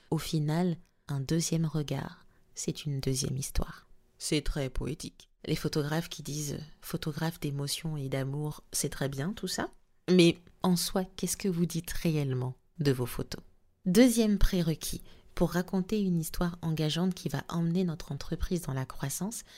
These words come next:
c'est de veiller à ce que l'histoire soit crédible, honnêtement, hein. On doit trouver de la cohérence entre notre histoire, notre message, business,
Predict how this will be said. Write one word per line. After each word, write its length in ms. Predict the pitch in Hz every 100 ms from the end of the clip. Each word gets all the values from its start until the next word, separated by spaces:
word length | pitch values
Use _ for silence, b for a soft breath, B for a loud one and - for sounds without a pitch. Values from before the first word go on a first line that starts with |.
| B B B
c'est 160 | - 196
de 100 | 190
veiller 520 | 175 175 208 214 220
à 60 | 180
ce 120 | -
que 120 | -
l'histoire 500 | 180 170 - - 190
soit 220 | - -
crédible, 560 | 170 - 151 139 135 165 - - _ -
honnêtement, 520 | 165 139 - 139 135 - _ _ -
hein. 180 | 139 139 B B B -
On 120 | 156
doit 160 | 143
trouver 720 | 143 - 170 160 175 190 240 - - _ -
de 100 | 160
la 120 | 147
cohérence 640 | 143 - 165 165 180 180 151
entre 200 | - 147
notre 280 | 139 -
histoire, 560 | 147 - - 165 196 - b b b
notre 360 | 143 135 - 143
message, 720 | 135 - 147 175 180 175 - _ -
business, 800 | 139 151 143 143 135 143 -